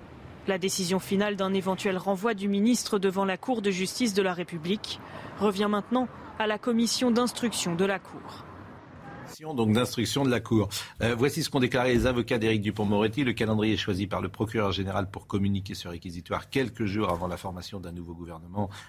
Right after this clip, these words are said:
Speaker 2: alors qu'il disposait encore d'un délai de deux mois et qu'il est lui-même directement concerné par l'autre dossier dit du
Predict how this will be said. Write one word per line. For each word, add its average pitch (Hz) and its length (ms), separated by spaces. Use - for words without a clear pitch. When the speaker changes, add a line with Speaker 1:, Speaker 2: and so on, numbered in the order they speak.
Speaker 2:
alors 127 340
qu'il 95 220
disposait 92 420
encore 90 280
d'un 85 120
délai 85 220
de 82 120
deux 90 140
mois 95 200
et 85 40
qu'il 87 220
est 87 80
lui-même 98 340
directement 85 560
concerné 101 560
par 82 220
l'autre 143 500
dossier 101 440
dit 104 260
du 98 360